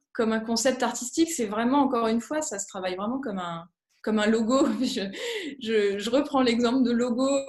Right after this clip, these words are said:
parce que, en plus, le, l'étymologie du mot logo est intéressante, hein, parce que ça veut dire, euh,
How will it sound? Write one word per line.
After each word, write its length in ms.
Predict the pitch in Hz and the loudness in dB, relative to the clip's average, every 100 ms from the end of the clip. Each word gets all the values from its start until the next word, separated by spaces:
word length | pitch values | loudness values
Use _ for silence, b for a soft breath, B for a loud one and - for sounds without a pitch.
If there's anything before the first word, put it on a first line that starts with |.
| 233 | 0
parce 200 | 202 214 | 0 -2
que, 480 | - 190 180 175 - - | 0 0 2 0 -4 -4
en 100 | 220 | -4
plus, 280 | 220 311 - | 0 0 0
le, 260 | 226 202 185 | -2 -2 0
l'étymologie 800 | 247 240 262 254 254 294 311 339 | 0 2 4 4 6 4 4 2
du 120 | 240 | 2
mot 120 | 214 | 2
logo 360 | 226 226 254 240 | 0 0 0 2
est 100 | 196 | 0
intéressante, 580 | 196 214 220 - 269 226 | -2 -8 -8 -8 -10 -10
hein, 40 | |
parce 200 | 220 - | -14 -16
que 60 | - | -14
ça 140 | 196 | -12
veut 120 | 185 190 | -10 -10
dire, 260 | 196 202 | -8 -6
euh, 180 | 175 | -6